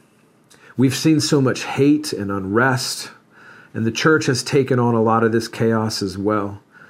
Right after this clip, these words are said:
As individuals, we've lost friends and loved ones, and some of our friendships are really on the rocks and hurting.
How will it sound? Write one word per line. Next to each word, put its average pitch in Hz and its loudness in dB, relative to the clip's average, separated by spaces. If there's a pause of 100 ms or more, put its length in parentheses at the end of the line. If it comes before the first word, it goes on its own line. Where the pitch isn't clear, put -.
(520)
As 123 0
individuals, 139 2
we've 120 2
lost 104 -2
friends 135 0
and 101 -2
loved 123 0
ones, 127 0
and 107 -4
some 131 0
of 120 0
our 117 0
friendships 131 -2
are 104 -2
really 117 2
on 110 -4
the 101 -2
rocks 113 -2
and 87 -4
hurting. 139 0